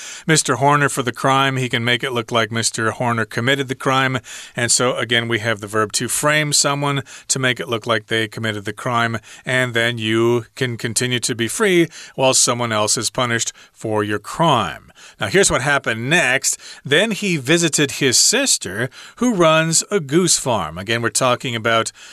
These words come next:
Mister Ryder here, the manager of the hotel. He, uh, stole the, uh, blue carbuncle, he snatched it, and then he went to visit his sister. And his sister happens to run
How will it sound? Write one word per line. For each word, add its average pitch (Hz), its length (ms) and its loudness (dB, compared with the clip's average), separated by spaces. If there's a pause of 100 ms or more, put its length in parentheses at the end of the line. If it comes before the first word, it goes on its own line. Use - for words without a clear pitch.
(140)
Mister 135 260 -2
Ryder 131 380 2
here, 131 320 2
the 117 100 -2
manager 120 440 0
of 131 180 -4
the 117 80 -6
hotel. 117 640 -2 (340)
He, 127 280 2
uh, 110 100 0
stole 165 800 4 (320)
the, 135 460 4
uh, 123 100 0
blue 131 240 2
carbuncle, 131 800 0
he 113 160 -2
snatched 131 540 0
it, 139 180 -2 (220)
and 113 180 -6
then 123 240 2
he 123 240 -4
went 120 320 -2
to 117 300 0
visit 110 340 -2
his 110 240 -2
sister. 120 720 0 (240)
And 143 160 0
his 135 120 4
sister 214 440 0
happens 143 500 -2
to 139 240 0
run 127 520 2